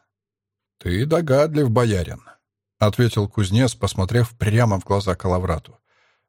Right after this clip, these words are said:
"Наш с тобой разговор тайный, его никому слышать не надобно. Да и места здесь мало,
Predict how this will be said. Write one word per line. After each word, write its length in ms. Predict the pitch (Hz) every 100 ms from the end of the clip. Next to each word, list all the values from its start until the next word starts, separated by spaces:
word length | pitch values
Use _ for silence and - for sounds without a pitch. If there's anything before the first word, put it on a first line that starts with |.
| -
"Наш 320 | - 120 143
с 40 | -
тобой 300 | 147 135 135
разговор 500 | 131 127 123 127 127
тайный, 580 | - 135 107 - - _ -
его 280 | 90 135
никому 420 | 175 165 180 190 180
слышать 400 | 110 101 87 -
не 60 |
надобно. 560 | 98 87 85 - - - _ _ _ _
Да 140 | - 196
и 80 |
места 360 | 190 202 - 127
здесь 300 | 98 98 -
мало, 400 | 98 82 69 -